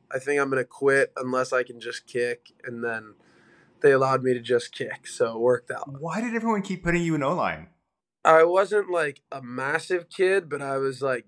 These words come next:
Speaker 1: bigger than other people,
Speaker 2: Mm.
Speaker 1: and I guess more aggressive than other people, and so it worked out that I was, like, not bad at it. I just, like, really disliked it. It was not for me.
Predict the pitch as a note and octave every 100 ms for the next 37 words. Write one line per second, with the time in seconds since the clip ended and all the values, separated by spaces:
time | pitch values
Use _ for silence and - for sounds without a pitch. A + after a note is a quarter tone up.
0 | - A#2+ B2+ D3+ D3 D3 D3 D3 D3+ -
1 | D3+ - E3 E3 C3+ B2+ A#2+ C3 C3+ -
2 | C#3 B2+ - A#2 B2+ D3+ C#3+ C#3+ D3 C#3+
3 | D3+ D3 C#3+ D3+ D#3 D#3 B2+ B2+ - C#3+
4 | C3 B2+ A#2+ - _ _ _ _ _ -
5 | A#2+ B2+ C#3 C3+ - C3+ D3 - C#3+ C3+
6 | C3+ C3 B2 A#2 A#2+ - - B2+ - -
7 | - E3 E3+ F#3 G3+ _ - C3+ B2+ C3+
8 | C3 - B2 A#2 A2 A2+ B2+ A#2+ A2+ A2+
9 | A#2 - G#2 F#2+ F2+ E2+ - A#2+ A#2+ A#2+
10 | A#2 A2+ - F2 -